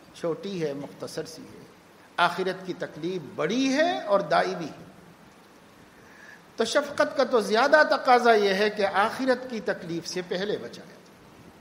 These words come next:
सैयदना अनस बिन मालिक रज़ी अल्लाह ताला अन्हु सहाबी रसूल हैं,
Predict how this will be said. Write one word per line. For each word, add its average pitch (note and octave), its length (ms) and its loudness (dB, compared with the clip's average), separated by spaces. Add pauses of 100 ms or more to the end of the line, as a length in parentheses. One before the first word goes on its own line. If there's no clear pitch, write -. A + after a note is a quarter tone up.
(1500)
सैयदना F#3 440 0
अनस F#3+ 260 0
बिन G3 200 -2
मालिक G3 340 0
रज़ी E3 260 -2
अल्लाह D#3 380 0
ताला C3+ 300 -2
अन्हु C#3 300 -6
सहाबी E3 480 -2
रसूल B2+ 360 -8
हैं, - 200 -18